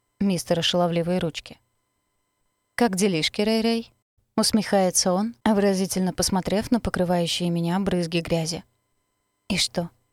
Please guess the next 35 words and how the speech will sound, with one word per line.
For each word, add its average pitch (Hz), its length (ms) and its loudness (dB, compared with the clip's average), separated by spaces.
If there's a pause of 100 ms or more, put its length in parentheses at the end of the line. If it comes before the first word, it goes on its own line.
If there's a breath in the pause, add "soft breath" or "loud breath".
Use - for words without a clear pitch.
(200)
неужели 196 440 4
он 180 160 2
думает, 202 320 0
что - 160 -2
мне 180 180 0
есть 175 240 -4
дело 175 320 0
до 175 120 2
этого? 190 500 0 (400)
Умоляю 175 560 4
вас". - 260 -6 (720)
Как-то 247 320 2
раз, 214 220 2
когда 190 300 2
моя 170 180 2
мать 170 260 0
не 196 140 2
захотела 175 500 -2
расставаться 175 520 -2
с - 100 -8
одним 175 320 0
из 165 80 -2
своих 175 380 -2
самых 180 500 -2 (540)
неутомимых 226 920 2 (160)
клиентов, 185 640 0 (500)
мне 214 260 2
целую 175 340 2
неделю 180 340 0
пришлось 165 420 -2
ночевать 170 380 0
на 180 120 0
земле 180 360 0
у - 80 -10
водохранилища, 175 880 -2